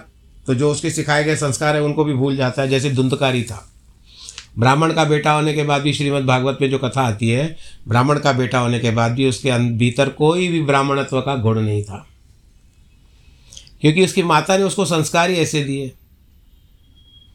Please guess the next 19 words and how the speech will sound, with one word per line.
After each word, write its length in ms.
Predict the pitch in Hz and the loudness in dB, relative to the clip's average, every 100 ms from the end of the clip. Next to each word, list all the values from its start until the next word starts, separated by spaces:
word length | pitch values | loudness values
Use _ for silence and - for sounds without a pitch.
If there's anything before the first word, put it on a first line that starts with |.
| - _ _ - - - _ | -20 _ _ -20 -20 -20 _
तो 80 | 135 | 0
बड़ा 260 | 120 127 139 | 2 2 2
कर्म 240 | 139 120 127 | 0 0 0
होता 280 | 117 110 | -2 -2
है 60 | 120 | -2
पहले, 260 | 117 123 131 | 0 0 0
क्योंकि 280 | 127 127 120 | 0 0 0
कहा 340 | 123 123 127 | 0 2 2
जाता 280 | 120 117 123 | 0 -2 -2
है 80 | 120 | -2
कि 120 | 117 | -2
पहले 340 | - 123 131 | 0 0 2
गुरु 260 | 113 117 120 | 0 0 0
जो 120 | 113 | 0
होती 220 | 110 107 | -2 -2
है 80 | 113 | 0
माँ 280 | 104 101 110 | 0 0 0
होती 300 | 110 101 95 | -2 -4 -10
है, 120 | 85 | -16